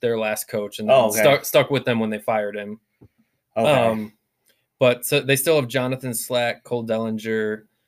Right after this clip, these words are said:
Speaker 1: Stanton Rommel, and, uh, I believe there's one more that I feel really bad about blanking on.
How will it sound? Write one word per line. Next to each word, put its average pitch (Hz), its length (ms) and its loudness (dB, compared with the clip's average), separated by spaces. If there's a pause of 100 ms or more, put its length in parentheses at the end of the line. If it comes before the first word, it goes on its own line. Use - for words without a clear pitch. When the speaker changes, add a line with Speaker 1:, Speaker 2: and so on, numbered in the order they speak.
(280)
Speaker 1:
Stanton 113 460 -2
Rommel, 107 720 -2 (1000)
and, 113 240 -4
uh, 107 320 2
I 107 40 -6
believe 120 380 -6
there's 135 160 -2
one 131 140 2
more 117 200 2
that 104 140 -2
I 104 40 0
feel 110 220 -6
really 113 200 0
bad 104 200 2
about 101 180 -4
blanking 101 400 -12
on. - 160 -20